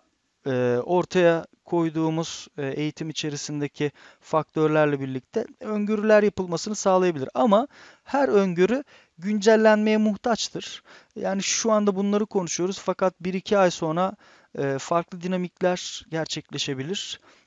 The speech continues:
E, bunlarla tekrar, e, yeniden değerlendirmeler yapmak gerekebilir. Bunu da göz ardı etmemek gerekiyor. Yani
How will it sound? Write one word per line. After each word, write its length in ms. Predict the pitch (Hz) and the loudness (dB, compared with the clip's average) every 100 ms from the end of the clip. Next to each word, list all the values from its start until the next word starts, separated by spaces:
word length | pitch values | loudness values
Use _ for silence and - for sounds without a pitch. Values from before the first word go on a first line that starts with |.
| _ 143 | _ -6
E, 340 | 135 135 135 | -2 -2 -4
bunlarla 420 | 170 196 196 202 | -2 2 4 2
tekrar, 580 | - 202 - 190 196 - _ _ - | 0 -2 2 2 2 -6 _ _ -8
e, 80 | 139 139 135 123 127 | -4 -2 -2 -6 -10
yeniden 560 | 131 135 190 190 190 165 | -6 -2 0 2 2 2
değerlendirmeler 960 | 160 156 147 139 135 135 160 196 - - _ _ _ | 2 2 2 0 -2 -2 -2 -4 -6 -20 _ _ _
yapmak 480 | 156 139 - 190 - | -4 -4 -4 -10 -2
gerekebilir. 520 | 190 180 - 147 226 262 | 0 0 -2 -8 -8 -2
Bunu 200 | 262 202 | 0 2
da 80 | 151 | 0
göz 220 | 135 120 | 0 -2
ardı 240 | 120 117 | -2 -4
etmemek 380 | 117 - 113 110 | -8 -8 -12 -10
gerekiyor. 340 | - 110 156 180 | -12 -12 -8 -2
Yani 260 | 175 151 | -2 -2